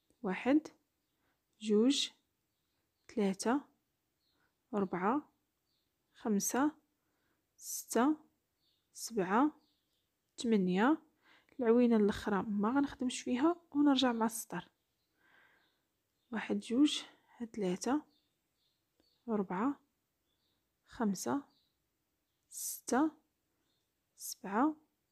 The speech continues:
ثمانية. نشد في الثوب، ندير الزيادة، صافي، وغنستمر بنفس الطريقة، تنبقاو نطيحو من هنا عوينة، ومن جهة الثوب تنزيدو عوينة. غنبقى غادية بثمانية ديال العوينات، تنحدد القياس اللي بغيت ندير ونرجع ليكم.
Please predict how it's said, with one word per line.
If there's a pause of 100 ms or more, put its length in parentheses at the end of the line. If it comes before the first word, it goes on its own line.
(480)
ثمانية. (1400)
نشد
في
الثوب، (1080)
ندير
الزيادة، (260)
صافي،
وغنستمر
بنفس
الطريقة،
تنبقاو
نطيحو
من
هنا
عوينة،
ومن
جهة
الثوب
تنزيدو
عوينة. (520)
غنبقى
غادية
بثمانية
ديال
العوينات،
تنحدد
القياس
اللي
بغيت
ندير
ونرجع
ليكم.